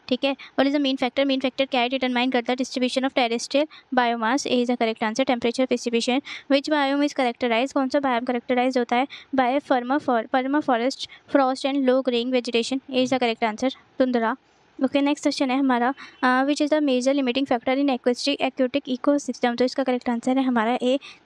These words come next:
सनलाइट। Which of the following is an adaptation of desert plant? B is the correct answer। ठीक है, नेक्स्ट क्वेश्चन है, what is the term for the maximum population? मैक्सिमम पॉपुलेशन का साइज क्या होता है environment can support?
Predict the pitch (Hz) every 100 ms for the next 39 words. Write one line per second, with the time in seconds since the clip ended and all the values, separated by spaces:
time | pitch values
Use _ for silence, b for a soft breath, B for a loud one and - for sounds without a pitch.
0 | - 269 254 214 262 - _ - 269 302
1 | 294 311 294 269 294 277 285 269 240 -
2 | 262 277 269 240 247 262 247 233 254 254
3 | 254 254 247 233 - 226 226 254 - B
4 | B - 269 285 302 302 - 277 285 B
5 | B 285 302 320 285 254 285 269 269 262
6 | 247 - 262 277 254 247 233 254 277 254
7 | 269 285 262 254 247 262 262 285 254 247
8 | 269 233 240 254 247 240 262 269 254 247
9 | - 254